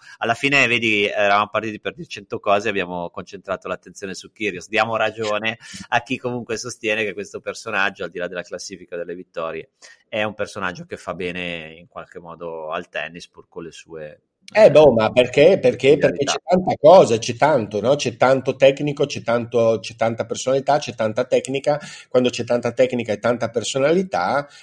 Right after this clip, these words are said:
Speaker 2: eh, si accende il cuore dell'appassionato di tennis.
Speaker 1: Poi veniamo da anni dove questi grandi campioni, ma non solo nel tennis, sono diventati un po' robotici, no? Delle aziende,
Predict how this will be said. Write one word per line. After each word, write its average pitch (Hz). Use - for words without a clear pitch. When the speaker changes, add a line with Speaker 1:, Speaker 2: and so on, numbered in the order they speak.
Speaker 2:
eh, 95
si -
accende 117
il 104
cuore 107
dell'appassionato 92
di 85
tennis. -
Speaker 1:
Poi 117
veniamo 101
da 98
anni 101
dove 87
questi -
grandi 87
campioni, 90
ma 76
non 78
solo 87
nel 82
tennis, 85
sono 78
diventati 78
un 76
po' 78
robotici, 85
no? 85
Delle 80
aziende, 85